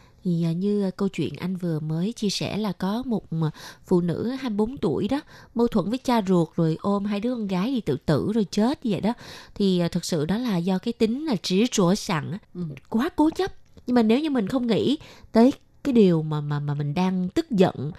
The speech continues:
Speaker 1: hay là mình đừng có cố chấp thì những cái điều vừa xảy ra nó cũng chỉ là vô không. Giống như những cái mà anh vừa mới chia sẻ là sơ bù y không,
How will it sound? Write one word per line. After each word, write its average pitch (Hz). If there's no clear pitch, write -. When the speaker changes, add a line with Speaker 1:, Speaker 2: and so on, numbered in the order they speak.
Speaker 1:
hay 233
là 208
mình 180
đừng 160
có 190
cố 269
chấp 403
thì 277
những 180
cái 285
điều 220
vừa 175
xảy 175
ra 233
nó 247
cũng 220
chỉ 196
là 233
vô 208
không. 240
Giống 254
như 277
những 196
cái 220
mà 381
anh 208
vừa 185
mới 180
chia 226
sẻ 185
là 202
sơ 302
bù 190
y 214
không, 202